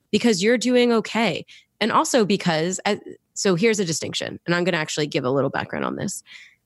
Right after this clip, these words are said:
Adam Grant in his book, Give and Take, I'll give you some Cliff's Notes, but highly recommend you read it. He breaks it down through his studies into three types of people: givers, matchers, and takers. Matchers being quid pro quo, you scratch my back, I scratch yours. And takers being,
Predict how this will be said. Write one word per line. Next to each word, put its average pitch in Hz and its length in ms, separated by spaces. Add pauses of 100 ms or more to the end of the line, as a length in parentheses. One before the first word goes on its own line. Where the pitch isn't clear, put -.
Adam 226 260
Grant 180 220
in 165 80
his 160 140
book, 165 200
Give 160 120
and 151 100
Take, 156 220
I'll 160 80
give 185 140
you 185 40
some 170 140
Cliff's 147 240
Notes, 147 180
but - 120
highly 156 260
recommend 151 420
you 143 80
read 151 160
it. - 220
He - 160
breaks 208 300
it 214 100
down 160 240
through 156 200
his 156 180
studies 147 580 (220)
into 175 160
three 190 180
types 175 300
of 143 80
people: - 400
givers, 202 400
matchers, 165 400
and 156 80
takers. - 400
Matchers 160 440
being 170 200
quid 156 200
pro 196 220
quo, 156 360
you 151 140
scratch 165 300
my 151 100
back, 147 220
I 143 80
scratch - 340
yours. - 280 (640)
And 170 420 (400)
takers 170 460
being, 165 420